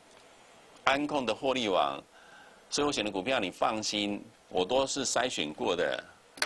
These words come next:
我可以帮你节省很多时间。啊，我你大刚你刚好时间看一千多档的股票，你敢看哦？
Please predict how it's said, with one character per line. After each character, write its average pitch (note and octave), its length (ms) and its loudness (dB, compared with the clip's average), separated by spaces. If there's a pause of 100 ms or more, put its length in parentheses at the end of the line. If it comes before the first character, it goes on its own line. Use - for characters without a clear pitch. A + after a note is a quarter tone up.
(240)
我 A#2+ 140 0
可 C#3+ 100 0
以 C3+ 60 2
帮 C#3 180 0
你 A#2 60 0
节 G2+ 200 0
省 A#2 200 0
很 G2 120 -2
多 G2+ 200 -2
时 - 120 0
间。 E2+ 320 -2 (440)
啊， F#2+ 80 2
我 G#2+ 100 4
你 C3+ 80 0 (240)
大 F#2+ 100 2
刚 A#2+ 280 -2 (300)
你 A#2+ 100 -2
刚 B2+ 140 2
好 - 40 2
时 G2+ 120 -4
间 A#2 180 0
看 A2 260 0 (520)
一 - 40 0
千 C3 140 0
多 B2+ 100 2
档 G2+ 120 2
的 F#2+ 40 -4
股 E2+ 80 -6
票， G2 220 0 (520)
你 G#2+ 60 -2
敢 C3 160 2
看 C3+ 120 0
哦？ A#2 200 2